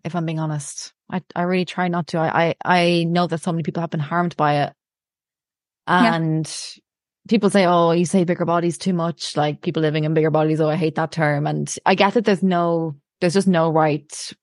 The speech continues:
Speaker 1: way to describe, and people have different, um, preferences.
Speaker 2: But I, so bigger bodies to me doesn't necessarily mean obesity.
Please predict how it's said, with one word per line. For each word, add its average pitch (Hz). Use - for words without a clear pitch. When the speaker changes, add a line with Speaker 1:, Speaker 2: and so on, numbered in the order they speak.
Speaker 1:
way 147
to -
describe, 147
and 165
people 165
have 165
different, 156
um, 151
preferences. 143
Speaker 2:
But 269
I, 311
so 254
bigger 320
bodies 262
to 233
me 190
doesn't 240
necessarily 202
mean 180
obesity. 180